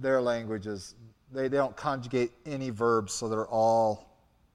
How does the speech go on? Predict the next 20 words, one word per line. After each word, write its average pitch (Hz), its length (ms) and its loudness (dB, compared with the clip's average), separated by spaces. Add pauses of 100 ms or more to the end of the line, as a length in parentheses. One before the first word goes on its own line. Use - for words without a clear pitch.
(400)
not, 127 160 2
no 123 200 4
conjugation 110 640 -2
of 98 60 -8
verbs 101 280 -2
at 98 60 -4
all 92 300 -2 (420)
in 98 180 -4
Haiti. 90 500 -6
That's - 540 -4 (1300)
very 110 260 2
simplistic. 98 800 -2 (140)
But, 104 140 -18 (600)
um, 123 260 0 (320)
but 180 120 4
in 180 120 4
Greek, 180 320 8
it's - 380 4
whatever 185 420 10
the, 185 220 8